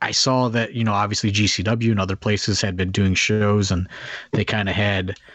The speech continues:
worked out the kinks as much as possible to, to be able to do stuff. And I, I just thought it was,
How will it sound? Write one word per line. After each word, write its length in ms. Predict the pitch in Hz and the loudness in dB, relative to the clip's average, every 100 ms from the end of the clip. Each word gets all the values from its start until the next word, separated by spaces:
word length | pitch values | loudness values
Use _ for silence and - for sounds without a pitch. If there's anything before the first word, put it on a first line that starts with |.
| - _ | -20 _
worked 320 | - 107 110 117 | 0 0 0 0
out 240 | 104 113 | 0 -2
the 80 | - | -6
kinks 720 | - 123 117 - - - - | -2 0 0 0 0 -2 -2
as 160 | 110 95 | -4 0
much 220 | 113 98 | 0 0
as 120 | 92 | -4
possible 840 | - 110 113 110 107 110 107 113 110 _ _ | -4 0 0 0 -2 0 2 0 -2 _ _
to, 260 | - 110 104 | -2 -2 -2
to 140 | - | -4
be 100 | 104 | 0
able 160 | 107 104 | 0 0
to 80 | 95 | -2
do 200 | 92 110 | 2 2
stuff. 460 | - 123 117 104 - | 2 0 0 -2 -6
And 320 | 107 101 98 98 | -2 0 0 0
I, 120 | 113 - | -4 -2
I 120 | 131 | -4
just 200 | 175 - | -2 0
thought 160 | 190 185 | 2 2
it 80 | |
was, 260 | 127 123 98 | 2 0 -2